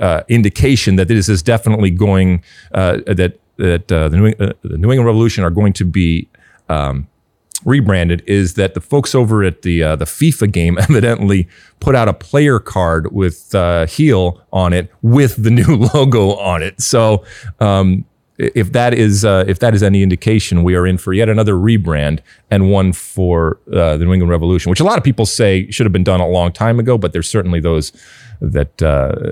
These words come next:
that believe that it's just a classic and it should remain, especially since it's the last one.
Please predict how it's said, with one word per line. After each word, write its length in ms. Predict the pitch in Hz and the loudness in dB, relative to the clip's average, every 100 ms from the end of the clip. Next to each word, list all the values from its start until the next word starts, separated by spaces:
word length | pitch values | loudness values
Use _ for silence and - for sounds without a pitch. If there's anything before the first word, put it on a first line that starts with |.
| - | -8
that 200 | - - 76 | -6 -4 -2
believe 340 | 76 78 69 | 0 0 -2
that 100 | 73 | -2
it's 140 | 71 | -4
just 180 | - 85 | -6 -6
a 40 | 73 | -6
classic 540 | - 85 73 - 76 | -4 -4 -4 -6 -4
and 100 | 76 | -6
it 80 | 73 | -6
should 240 | - 80 | -6 -4
remain, 340 | 71 78 76 71 | -2 -2 -2 -2
especially 320 | - 104 92 | -2 -2 -2
since 400 | 90 87 - - | -2 -4 -6 -8
it's 160 | 87 - | -8 -6
the 100 | 90 | -4
last 500 | 76 82 73 78 - | -2 -4 -4 -6 -4
one. 400 | 87 80 65 - | -2 -2 -4 -10